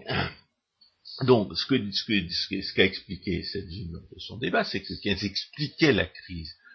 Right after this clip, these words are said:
par un, par une sur-, sur-, une surémission de monnaie, par un excès de, euh, d'endettement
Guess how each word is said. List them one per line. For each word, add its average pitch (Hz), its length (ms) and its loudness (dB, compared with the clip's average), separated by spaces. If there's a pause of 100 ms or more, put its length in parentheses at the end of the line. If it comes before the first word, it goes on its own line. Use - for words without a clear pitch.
par 82 180 0
un, 82 160 2
par 85 320 -10
une - 460 -14
sur-, - 460 -2 (100)
sur-, - 240 -12
une - 440 -14
surémission 87 760 -2
de 78 100 -12
monnaie, 107 360 -4
par - 220 -18
un 90 200 -10
excès - 540 2 (380)
de, 82 520 2
euh, 55 440 -8 (1040)
d'endettement 95 960 6